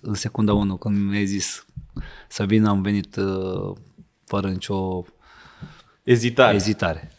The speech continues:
Speaker 2: Am văzut și apreciez și am uitat să spun că m-ai debutat la jurnala-, la Naționala Artiștilor.
Speaker 1: Da, pe Ilie Oană, ține minte.
Speaker 2: Da, da, da.
Speaker 1: Am jucat pe Ilie Oană.
Speaker 2: Eu jucam la Naționala Jurnaliștilor, iar tu m-ai debutat și la Naționala Artiștilor.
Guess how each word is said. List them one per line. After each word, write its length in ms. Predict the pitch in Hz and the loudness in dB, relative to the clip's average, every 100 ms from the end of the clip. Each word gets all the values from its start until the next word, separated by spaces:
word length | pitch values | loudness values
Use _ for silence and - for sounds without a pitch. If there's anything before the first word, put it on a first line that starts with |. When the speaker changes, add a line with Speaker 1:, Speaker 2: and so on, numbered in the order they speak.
| _ - | _ -6
Speaker 2:
Am 160 | 123 | -2
văzut 240 | 127 131 135 | 0 0 4
și 60 | |
apreciez 480 | 135 120 120 131 147 | 4 4 -2 0 0
și 80 | - | 2
am 80 | 123 | 2
uitat 240 | 131 131 | 2 0
să 100 | 135 | -2
spun 220 | 127 131 | -6 -8
că 100 | 131 | -2
m-ai 180 | 131 131 | 2 2
debutat 380 | 120 117 123 139 | 0 -4 2 4
la 100 | 127 | 4
jurnala-, 480 | 120 123 131 143 - | 2 0 4 4 2
la 340 | 131 127 127 127 | 2 4 4 4
Naționala 1040 | 123 117 123 139 139 135 131 127 123 - | -2 -2 -2 0 2 4 4 2 -2 0
Artiștilor. 800 | 117 113 165 165 - 90 87 - - | 2 4 4 4 4 -2 -2 -6 4
Speaker 1:
Da, 180 | 127 139 | 8 8
pe 140 | - 127 | 8 8
Ilie 160 | 147 | 10
Oană, 280 | 147 151 110 | 10 8 4
ține 260 | - 123 127 | 0 4 8
minte. 240 | 139 - | 8 8
Speaker 2:
Da, 80 | 123 | 6
da, 140 | 123 | 4
da. 80 | 120 | 4
Speaker 1:
Am 80 | 107 | 4
jucat 220 | 98 135 | 6 6
pe 100 | 135 | 8
Ilie 180 | 131 139 | 10 10
Oană. 520 | 127 151 143 127 117 | 10 8 8 6 4
Speaker 2:
Eu 120 | 127 | 4
jucam 280 | 117 113 143 | 6 6 8
la 100 | 143 | 8
Naționala 520 | 131 117 127 131 123 | 6 4 2 4 4
Jurnaliștilor, 640 | 107 113 107 117 135 131 120 | 2 0 0 0 0 0 2
iar 120 | 113 | 2
tu 160 | 113 131 | 2 -2
m-ai 200 | 120 113 | 0 -2
debutat 500 | 110 107 - 117 - | -4 -6 -4 -4 -2
și 100 | 110 | -2
la 120 | 110 | -2
Naționala 560 | 104 98 101 104 98 | -2 -4 -6 -6 -2
Artiștilor. 600 | 92 92 - - 85 85 | -2 -4 -12 -14 -12 -12